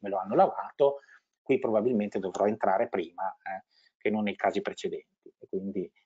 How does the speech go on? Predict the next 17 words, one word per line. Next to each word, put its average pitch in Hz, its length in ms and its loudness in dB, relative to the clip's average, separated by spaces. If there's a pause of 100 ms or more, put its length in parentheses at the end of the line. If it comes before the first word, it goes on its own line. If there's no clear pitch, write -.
(340)
è 104 220 -6
molto 127 340 4
utile 107 320 2
questo, 104 560 -2
questo 113 260 0
tipo 131 240 4
di, 117 320 4 (400)
eh, 101 600 4
infografica 143 1080 6
e, 147 540 4
eh, 117 360 -2
di 147 340 4
indicazione 139 1000 2
sulla - 300 0
durata 117 460 6
del - 400 -14
trattamento. - 680 -12